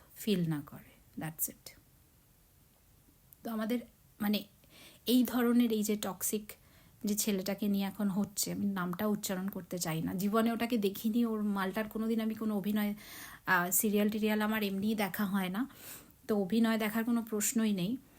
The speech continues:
উম, এদের through-তে ও বোধহয় বলেছে কয়েকটা জায়গাতে যে ওর জন্য নাকি ফেমাস হচ্ছে মেয়েরা, খুব দুর্ভাগ্যের বিষয়।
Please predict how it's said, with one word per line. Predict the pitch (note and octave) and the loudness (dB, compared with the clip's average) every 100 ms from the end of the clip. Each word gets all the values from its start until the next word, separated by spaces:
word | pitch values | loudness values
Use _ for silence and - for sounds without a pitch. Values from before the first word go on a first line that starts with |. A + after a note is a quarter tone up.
| - - - | -20 -12 -6
উম, | G3 F#3+ F#3 G3 - - - - - _ _ - | -6 -4 -8 -10 -14 -20 -20 -20 -20 _ _ 2
এদের | A3+ A3+ A3 | 4 4 2
through-তে | - A3+ A3 G3 | 0 0 0 0
ও | F#3+ | 0
বোধহয় | G3+ A3 G#3+ | 0 0 2
বলেছে | G3 G3 G#3 A#3 | 2 0 0 0
কয়েকটা | G#3 F#3+ - | 0 -2 -4
জায়গাতে | G3 F3 E3 E3+ B3+ C4 | -4 -2 -2 -2 -2 -2
যে | G3+ F#3 F3 - - _ _ _ _ | 0 -4 -8 -16 -20 _ _ _ _
ওর | A#3 A#3 A#3+ B3 A3+ | -4 2 2 2 0
জন্য | A#3+ B3+ C4 | 2 4 6
নাকি | C4+ C4+ C4 C#4 | 6 4 2 2
ফেমাস | C4+ - A3 G3 - | 2 4 4 4 0
হচ্ছে | G3+ - G3 | -2 -2 -2
মেয়েরা, | F3+ E3 D#3+ | 0 0 -2
খুব | - - A#3 | -6 -4 -2
দুর্ভাগ্যের | G3+ G#3+ F#3 G#3+ B3 A3 | 0 0 0 -2 0 0
বিষয়। | G#3 G#3 F#3+ | -2 -4 -6